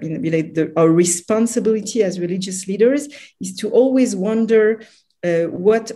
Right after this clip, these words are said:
our narratives and interpretations give birth to. I mean, this is, this is our responsibility, and this is our, I, I believe this is our sacred work, really, to,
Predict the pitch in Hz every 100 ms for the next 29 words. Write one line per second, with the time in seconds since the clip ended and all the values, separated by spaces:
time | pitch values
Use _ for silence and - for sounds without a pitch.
0 | - 185 185 180 180 - 180 190 190 196
1 | 190 220 190 - 180 180 185 180 175 -
2 | 185 196 - 180 170 175 185 - _ _
3 | 175 180 180 165 170 156 156 - - -
4 | 269 - - 165 165 185 - 190 - -
5 | - _ _ - 196 233 277 240 - 214
6 | 220 214 - 254 262 262 202 196 185 185
7 | - 190 254 277 311 226 180 185 - -
8 | 190 185 180 185 254 349 208 202 185 165
9 | 165 - - 233 233 233 185 165 185 170
10 | - - 170 160 160 - 175